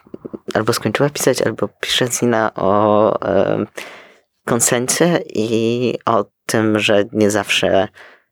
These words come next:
że wcale nie musi być wyrażany, mm, po prostu na, tak werbalnie i że ten nacisk na werbalne wyrażanie konsentu, czy jakby takiej poinformowanej zgody często jest,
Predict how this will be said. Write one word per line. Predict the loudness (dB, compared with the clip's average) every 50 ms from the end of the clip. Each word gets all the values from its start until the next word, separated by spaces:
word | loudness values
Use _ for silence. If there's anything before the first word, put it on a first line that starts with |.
| _ _ _ _ _ _
że | -6 -6
wcale | -4 -2 0 0 2 2
nie | 2 2 2
musi | 2 0 -2 -4
być | -4 -6 -6 -4
wyrażany, | -6 -4 -2 -2 -2 0 0 -2 0 -2 -2 -4 -6 _ _ _ _ _ _ _
mm, | -14 -14 -14 -12 -14 -16 -16 _ -6
po | -6 -4
prostu | 0 0 0 0 -2 -4 -6 -4
na, | -2 -2 -4 -4 -6 -8 -6
tak | -6 -6 -6 -6 -4
werbalnie | -2 -2 0 2 0 0 0 0 0 0 0 0 0 -4 -6 -14 -16 -18 -20 -20 _
i | -2 0 0
że | 0 0 0
ten | 0 0 0
nacisk | 0 0 0 -2 -6 -2 -2
na | -2 -4 -2
werbalne | -4 -4 -2 0 0 0 0 0 0
wyrażanie | 0 0 0 0 0 0 0 0 0 -2
konsentu, | 0 -2 -2 -2 0 -2 -2 -4 -4 -2 0 2 4 4 2 0 -4 -14 -20 -20 -20 -20 _ _ _
czy | -6 -4
jakby | -4 -4 -4 -6
takiej | -4 -4 -2
poinformowanej | 0 0 0 0 0 0 0 0 0 0 2 0 0
zgody | 0 0 0 0 2 2 2
często | 2 0 0 -2 0 2 2
jest, | 4 4 4 4 4 2 0 -4 -6 -8 -6 -6 -6